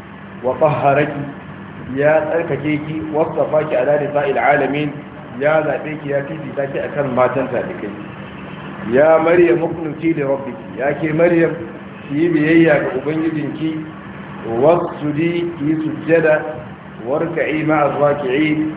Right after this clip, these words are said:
kuma ki ruku'u tare da masu ruku'u. "Zalika min anba'il ghaibi nuhihi ilayka." Wannan labarin na Maryam yana daga cikin labari na gaibi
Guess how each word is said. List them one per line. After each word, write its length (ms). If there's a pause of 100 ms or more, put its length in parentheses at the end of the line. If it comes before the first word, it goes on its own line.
kuma 180
ki 180
ruku'u 500
tare 220
da 80
masu 240
ruku'u. 400 (1000)
"Zalika 460
min 260
anba'il 640
ghaibi 300
nuhihi 560
ilayka." 320 (840)
Wannan 400
labarin 560
na 100
Maryam 320 (640)
yana 320
daga 180 (140)
cikin 220
labari 480
na 120
gaibi 420